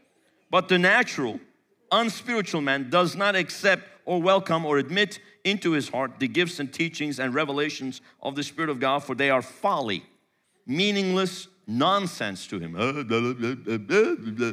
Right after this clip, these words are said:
And he's incapable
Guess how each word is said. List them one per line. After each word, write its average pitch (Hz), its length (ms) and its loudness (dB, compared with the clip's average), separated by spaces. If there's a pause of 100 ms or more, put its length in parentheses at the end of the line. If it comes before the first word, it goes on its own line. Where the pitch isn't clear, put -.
(4000)
And 160 120 4
he's 180 220 6
incapable 202 880 2